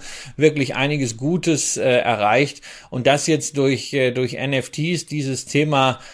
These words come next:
plötzlich wieder, äh, auflebt. Das, das mag in schummrigen Ecken sein, aber auch da geht's natürlich darum, dass solche Geschäfte, gerade, also bei uns sind's ja häufig dann auch diese Verbriefungsgeschäfte und die Fraktionalisierungsgeschäfte,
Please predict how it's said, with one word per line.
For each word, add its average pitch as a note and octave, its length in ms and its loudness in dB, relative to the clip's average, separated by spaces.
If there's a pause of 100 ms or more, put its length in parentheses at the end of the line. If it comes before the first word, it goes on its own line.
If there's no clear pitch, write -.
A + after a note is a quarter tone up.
(160)
plötzlich C#3 640 0
wieder, B2+ 520 4
äh, A#2 120 4
auflebt. C3 760 0
Das, - 260 -4
das A#2 180 0
mag B2+ 280 0
in B2 160 -6
schummrigen D3 500 -2
Ecken - 320 -4
sein, C3 400 0 (340)
aber B2+ 320 2
auch A2 160 2
da C3 360 0
geht's C3+ 340 -2
natürlich F3 640 0
darum, B2+ 640 0
dass B2 260 2
solche D3 800 2
Geschäfte, D#3 920 2
gerade, - 400 0
also A#2+ 220 -4
bei A#2+ 120 4
uns D#3+ 280 -2
sind's C#3+ 240 -4
ja B2 120 2
häufig C3 360 -2
dann C3 180 -4
auch A2 120 -4
diese B2+ 260 -6
Verbriefungsgeschäfte C3+ 1200 -4
und C3 200 -4
die C#3+ 60 -4
Fraktionalisierungsgeschäfte, A#2+ 1600 -2